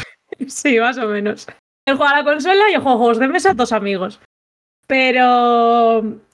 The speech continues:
pero hubo un tiempo en el que lo intentábamos, ¿vale? Y, y en general, pues todos le parecen un rollo y todos pone cara de, "Dios mío, ¿por qué esta partida no se está acabando? ¿O por qué no se ha acabado ya, de hecho?". Y sin embargo, este tenía interés y todo. Era como, "Ay, si ahora me cojo otra,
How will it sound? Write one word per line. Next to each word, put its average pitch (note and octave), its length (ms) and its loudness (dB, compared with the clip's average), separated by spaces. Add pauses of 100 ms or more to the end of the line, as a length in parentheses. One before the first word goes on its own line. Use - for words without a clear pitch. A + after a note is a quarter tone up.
(140)
pero B3+ 180 2
hubo C4 80 2
un C#4+ 100 -2
tiempo D4+ 360 -2
en F4+ 80 0
el C4+ 140 0
que B3 100 -2
lo G#3+ 60 2
intentábamos, G#3 680 -2
¿vale? A3 340 0
Y, A#3+ 580 0 (120)
y B3 140 -2
en A3 100 -2
general, A#3 400 -2
pues C4+ 180 -4
todos A#3+ 160 0
le B3 100 0
parecen A3+ 400 -4 (100)
un C4 200 4
rollo C4+ 520 2
y G#3+ 360 2
todos A3+ 260 -2
pone A#3 240 -2
cara A3+ 200 -2
de, A3 160 -2
"Dios G#3 200 -2
mío, B3 160 0
¿por G#3+ 140 -2
qué A3 80 -2
esta B3 200 -4
partida A#3+ 320 -2
no A3 100 -6
se A#3 60 -8
está A3+ 160 -6
acabando? B3+ 520 -2 (380)
¿O B3 100 -2
por A3 160 -2
qué B3+ 80 -2
no C4+ 80 -2
se B3 100 -4
ha B3 40 -2
acabado A#3 340 0
ya, C4+ 200 0
de B3 120 -4
hecho?". C4 280 -10 (640)
Y D4 180 0
sin C4+ 140 -2
embargo, C4+ 340 0
este F4+ 580 -2 (260)
tenía B3+ 220 0
interés C#4 400 0
y A#3 60 -6
todo. C#4 200 0
Era C#4 160 0
como, B3+ 240 0
"Ay, G4 160 0
si C4 160 -2
ahora F#4 200 2
me F#4+ 100 -4
cojo F#4+ 220 0
otra, C4+ 100 -6